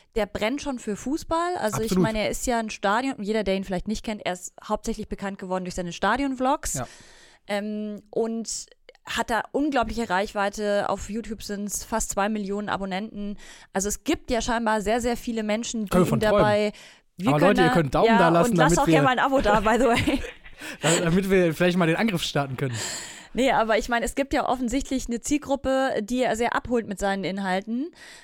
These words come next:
Speaker 1: Aber man muss sagen, ähm, ja, Begeisterung für Fußball ist das eine. Ich find's,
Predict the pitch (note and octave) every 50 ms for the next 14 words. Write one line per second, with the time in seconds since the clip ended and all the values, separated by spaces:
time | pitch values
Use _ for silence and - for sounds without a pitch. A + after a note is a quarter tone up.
0 | - _ _ _ G#3 A3 B3+ B3+ A#3 A#3 B3 B3+ A#3 A3 G#3+ A3 A#3+ A#3 - A3
1 | G#3+ A3 A#3+ A#3+ A#3 A#3 A#3 - - G3+ G3+ G#3 G#3 G#3 G#3 G#3+ - - _ _
2 | _ _ _ _ _ - _ - G#3+ A3 B3+ A#3+ - - G3 G#3+ - A3 A#3+ -
3 | - A#3+ A#3+ A3 - A#3 - - C#4 - - A3+ G#3 - - C#3+ - - - F#3+
4 | G#3+ B3 C4+ D4 D4+ D4 C#4+ - - - - - - - D4 D4+ D#4